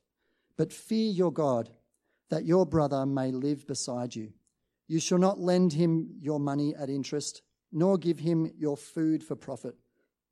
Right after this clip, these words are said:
I am the Lord your God, who bought you, brought you out of the land of Egypt to give you the land of Canaan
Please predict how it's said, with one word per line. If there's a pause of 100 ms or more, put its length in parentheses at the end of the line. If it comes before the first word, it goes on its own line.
(360)
I
am
the
Lord
your
God,
who
bought
you, (200)
brought
you
out
of
the
land
of
Egypt (400)
to
give
you (260)
the
land
of
Canaan